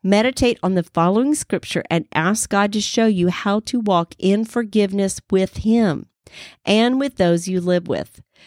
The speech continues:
Then wear the white garment of forgiven with joy.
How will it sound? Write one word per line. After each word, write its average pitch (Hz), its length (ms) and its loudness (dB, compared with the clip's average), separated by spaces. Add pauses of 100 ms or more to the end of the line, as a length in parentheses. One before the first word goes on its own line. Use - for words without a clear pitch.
(120)
Then 233 440 2
wear 202 280 2
the 165 100 0
white 180 540 -2
garment 165 680 -2
of 160 140 0
forgiven 156 800 0 (340)
with 160 220 -4
joy. 151 400 -6